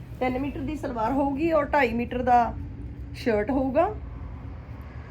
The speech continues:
ਬਹੁਤ ਹੀ ਪਿਆਰਾ ਜਿਹਾ ਕਲਰ ਹੈਗਾ, ਬੋਟਲ ਗ੍ਰੀਨ ਕਲਰ। ਆ ਲਓ। ਤੇ ਇਹਦੇ ਨਾਲ ਰਹੂਗਾ ਜੀ ਸ਼ਾਲ ਦੁਪੱਟਾ,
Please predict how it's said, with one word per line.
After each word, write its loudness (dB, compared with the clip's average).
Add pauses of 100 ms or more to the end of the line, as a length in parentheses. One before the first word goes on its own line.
(500)
ਬਹੁਤ 0
ਹੀ -6
ਪਿਆਰਾ 2
ਜਿਹਾ 0
ਕਲਰ 2
ਹੈਗਾ, 0
ਬੋਟਲ 0
ਗ੍ਰੀਨ 0
ਕਲਰ। 0 (1300)
ਆ 2
ਲਓ। -4 (960)
ਤੇ -2
ਇਹਦੇ 0
ਨਾਲ 6
ਰਹੂਗਾ 4
ਜੀ 4
ਸ਼ਾਲ 8
ਦੁਪੱਟਾ, 0